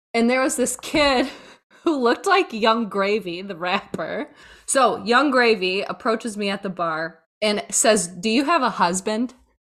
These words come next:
And I'm like, "No." And he goes, "Oh, add me on Snapchat." And I said, "I am over thirty years old. We don't do that anymore." <laughs> But you bringing that up is a way to stay connected.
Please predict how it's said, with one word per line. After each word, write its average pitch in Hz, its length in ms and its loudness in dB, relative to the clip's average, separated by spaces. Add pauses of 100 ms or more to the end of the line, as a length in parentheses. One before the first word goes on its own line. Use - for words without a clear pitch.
(400)
And 190 80 -6
I'm 196 120 -2
like, 180 280 -6
"No." 170 600 2
And 214 180 -2
he 220 80 4
goes, 190 360 0 (520)
"Oh, 247 540 2
add 233 240 6
me 392 140 4
on 302 160 4
Snapchat." 214 920 -2 (840)
And 226 140 0
I 311 220 6
said, 185 520 -2 (400)
"I 233 160 4 (120)
am 269 120 4
over 240 280 2
thirty 220 340 -4
years 190 300 -4
old. 190 480 0
We 208 220 -4
don't 277 300 0
do 220 180 -2
that 185 200 0
anymore." 156 600 -10 (140)
<laughs> - 260 -12 (600)
But 240 160 2
you 285 200 4
bringing 269 360 2
that 214 200 0
up 247 440 0 (520)
is 226 160 0
a 226 60 2
way 220 220 0
to 226 80 -4
stay 214 240 -2
connected. 190 840 -6